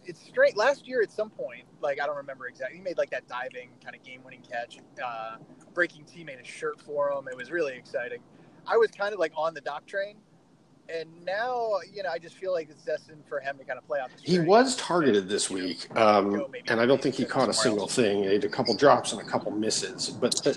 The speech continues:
Speaker 2: none of them, he may have had one that was negated by a penalty. Uh, I don't remember. But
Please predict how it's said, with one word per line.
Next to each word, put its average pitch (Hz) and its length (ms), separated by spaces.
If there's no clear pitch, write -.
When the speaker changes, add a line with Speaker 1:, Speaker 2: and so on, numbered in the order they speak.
Speaker 2:
none 139 320
of 139 160
them, 123 500
he 131 80
may 131 140
have 113 100
had 117 160
one 107 320
that 101 100
was 95 140
negated 95 380
by 92 80
a 87 60
penalty. - 440
Uh, 107 100
I 95 120
don't 98 160
remember. 90 460
But 123 360